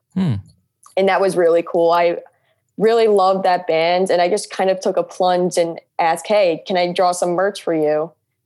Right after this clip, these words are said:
Speaker 2: And they were totally down with it.
Speaker 1: Yeah, that's awesome. That's so cool. I think I found that too with, um, I don't know, just reaching out to people is so much easier than I imagined it would be. And these people that, like, I'm,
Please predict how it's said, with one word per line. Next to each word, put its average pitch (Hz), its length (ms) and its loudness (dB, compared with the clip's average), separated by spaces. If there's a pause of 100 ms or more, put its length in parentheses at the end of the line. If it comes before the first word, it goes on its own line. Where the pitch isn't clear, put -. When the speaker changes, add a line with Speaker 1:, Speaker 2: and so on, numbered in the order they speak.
(100)
Speaker 2:
And 185 140 0
they 180 80 2
were 180 100 2
totally 180 400 2
down 170 260 0
with 170 140 -2
it. 151 220 0 (400)
Speaker 1:
Yeah, 143 240 2
that's 107 180 -2
awesome. 113 480 -4 (320)
That's 127 140 0
so 160 160 -2
cool. 123 340 -2 (100)
I 147 80 -2
think 151 140 0
I 135 100 0
found 135 240 -2
that 107 160 0
too 120 220 -2
with, 107 220 -2
um, 87 440 -6 (1080)
I 135 100 -2
don't 170 100 0
know, 147 40 2
just 131 180 0
reaching 143 260 0
out 139 120 0
to 131 100 -2
people 107 240 0
is 107 80 0
so - 160 -2
much 120 180 0
easier 113 240 0
than 101 160 0
I 101 140 0
imagined 101 460 -2
it 117 60 0
would 117 140 -2
be. 131 320 -4 (160)
And 117 160 0
these 107 140 -2
people 113 280 0
that, 104 280 0
like, 101 300 -4
I'm, 98 420 -6